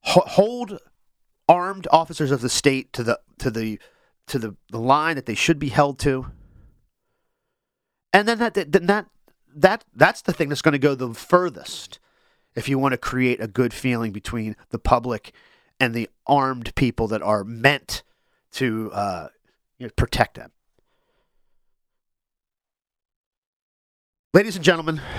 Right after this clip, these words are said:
uh, as I said, I was not really looking forward to doing this one. Uh, it's kind of, uh, kind of bummed me out.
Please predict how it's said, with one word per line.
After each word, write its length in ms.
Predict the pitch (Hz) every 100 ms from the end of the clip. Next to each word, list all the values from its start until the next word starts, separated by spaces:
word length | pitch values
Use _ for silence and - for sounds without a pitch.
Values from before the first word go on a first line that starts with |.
| - - - -
uh, 480 | 139 135 131 131 131 -
as 160 | 147 147
I 80 |
said, 280 | 139 151 135
I 100 | 131
was 160 | 131 127
not 240 | 131 - _ _ - _ _
really 180 | 143 131
looking 200 | 120 123
forward 240 | - 208
to 60 | 180
doing 240 | 185 185
this 200 | 180 165
one. 400 | 170 170 165 151 -
Uh, 240 | 117 117 107
it's 180 | 120 -
kind 220 | 147 127
of, 240 | 120 - -
uh, 320 | 104 104 101
kind 180 | - 120
of 60 |
bummed 160 | 110 120
me 100 | 120
out. 300 | 120 127